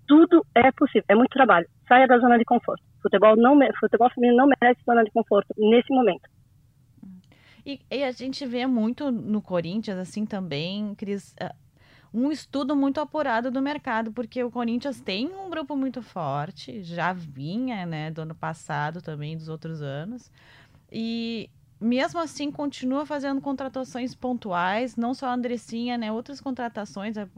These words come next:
Speaker 2: a Poliana, por exemplo. Como é que se dá esse estudo do mercado? Porque tem atletas até mesmo que pro mercado em geral estavam meio que escondidas, mas vocês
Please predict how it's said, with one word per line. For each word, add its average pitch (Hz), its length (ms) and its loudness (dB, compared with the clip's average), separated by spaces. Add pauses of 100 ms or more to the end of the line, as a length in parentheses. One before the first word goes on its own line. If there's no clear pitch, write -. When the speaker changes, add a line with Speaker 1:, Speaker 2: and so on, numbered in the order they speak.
Speaker 2:
a 196 80 -6
Poliana, 196 560 -6
por 196 100 -12
exemplo. 180 360 -14 (600)
Como 349 160 -10
é 508 60 -10
que 466 100 -20
se - 140 -8
dá 320 160 -2
esse 320 160 -10
estudo 285 400 -8
do 269 100 -2
mercado? 240 640 -4
Porque 247 200 -12
tem 285 240 -6
atletas 254 480 -8
até 277 200 -6
mesmo 277 320 -4
que 254 400 -8 (380)
pro 240 160 -2
mercado 220 560 -2
em 220 80 0
geral 196 640 -2
estavam 202 400 -2
meio 190 180 -6
que - 100 -20
escondidas, 208 640 -6
mas 240 160 -2
vocês 233 460 -8